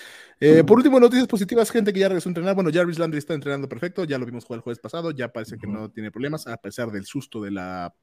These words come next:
Speaker 1: semana pasada, igual de que regresó.
Speaker 2: Ujú.
Speaker 1: Eh, el otro es Logan Thomas. Ya la cerraron
Speaker 2: Ah, sí,
Speaker 1: de Washington.
Speaker 2: exacto, sí. Sí, ya
Speaker 1: Logan
Speaker 2: se
Speaker 1: Thomas
Speaker 2: acabó el
Speaker 1: ya
Speaker 2: tiempo de
Speaker 1: regresó.
Speaker 2: Ricky.
Speaker 1: Ujú. Sí, ya, ya.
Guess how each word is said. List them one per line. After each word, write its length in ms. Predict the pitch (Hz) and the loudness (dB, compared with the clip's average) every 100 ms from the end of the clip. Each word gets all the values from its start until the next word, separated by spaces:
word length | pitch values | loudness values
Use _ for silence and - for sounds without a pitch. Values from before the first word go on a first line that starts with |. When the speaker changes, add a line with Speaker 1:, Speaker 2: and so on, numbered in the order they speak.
| _ | _
Speaker 1:
semana 240 | 104 104 | -10 -10
pasada, 240 | 98 147 165 | -6 -4 -4
igual 180 | 110 | -4
de 80 | 104 | -8
que 80 | 101 | -10
regresó. 240 | 85 85 | -14 -10
Speaker 2:
Ujú. 140 | 120 107 110 110 117 - | -8 -6 -6 -6 -8 -6
Speaker 1:
Eh, 300 | 120 120 117 | -2 0 2
el 80 | 135 | 2
otro 160 | 196 | 2
es 80 | 240 | 2
Logan 160 | 233 240 | 2 2
Thomas. 360 | 269 240 - - - _ _ _ _ _ _ _ | 0 0 -2 -12 -20 _ _ _ _ _ _ _
Ya 80 | 151 | -4
la 60 | |
cerraron 260 | 151 131 131 | -4 2 4
Speaker 2:
Ah, 80 | 131 | 4
sí, 80 | |
Speaker 1:
de 60 | 139 | 2
Washington. 300 | 123 123 110 | 0 -2 -4
Speaker 2:
exacto, 320 | - - 90 - | -4 -6 -6 -10
sí. 120 | - _ _ _ _ _ _ _ - _ | -16 _ _ _ _ _ _ _ -20 _
Sí, 160 | - 98 | -8 -4
ya 80 | |
Speaker 1:
Logan 120 | 87 - | -4 -2
Speaker 2:
se 60 | |
Speaker 1:
Thomas 100 | - | -2
Speaker 2:
acabó 120 | 101 | 2
el 60 | 107 | 2
Speaker 1:
ya 40 | |
Speaker 2:
tiempo 240 | 120 107 110 | 2 2 2
de 120 | 101 | 2
Speaker 1:
regresó. 80 | 98 104 - | 0 -2 -2
Speaker 2:
Ricky. 400 | 95 - - - - | -8 -10 -20 -20 -10
Speaker 1:
Ujú. 160 | 147 175 - _ _ _ | -6 -6 -8 _ _ _
Sí, 220 | 160 202 - | -4 -4 -6
ya, 220 | 147 190 - | -6 -6 -6
ya. 640 | 131 135 131 123 117 110 | -2 0 -2 -2 -4 -6